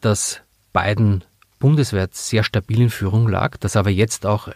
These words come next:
einige der sogenannten Swing States, also Staaten, die kippen könnten,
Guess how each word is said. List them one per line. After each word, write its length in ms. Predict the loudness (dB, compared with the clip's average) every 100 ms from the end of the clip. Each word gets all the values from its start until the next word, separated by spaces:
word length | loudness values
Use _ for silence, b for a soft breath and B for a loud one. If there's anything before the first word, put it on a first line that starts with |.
| -2
einige 340 | 2 2 2
der 140 | 0 -2
sogenannten 640 | -4 -4 0 0 -2 -4
Swing 360 | -4 0 0
States, 540 | 0 -4 -4 -4 -6 -8
also 320 | -6 -4 -4 B B B
Staaten, 480 | -6 -4 -2 -2 -2
die 100 | -4
kippen 400 | -4 -4 -2 -2
könnten, 500 | -2 -4 0 2